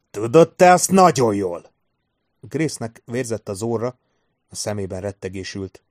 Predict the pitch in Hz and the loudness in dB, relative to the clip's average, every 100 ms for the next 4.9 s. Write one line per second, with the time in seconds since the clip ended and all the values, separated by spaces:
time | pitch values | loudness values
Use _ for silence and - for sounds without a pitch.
0 | _ _ _ _ _ _ - 127 123 131 | _ _ _ _ _ _ -6 -2 0 0
1 | 120 131 135 _ _ _ _ _ _ 104 | -2 -6 -6 _ _ _ _ _ _ -8
2 | 107 95 - 101 95 95 98 - 107 101 | -8 -8 -12 -12 -12 -14 -14 -14 -10 -10
3 | 98 113 - _ _ _ _ _ _ - | -8 -10 -12 _ _ _ _ _ _ -10
4 | 220 302 320 277 185 196 160 123 | 0 2 6 4 6 6 4 2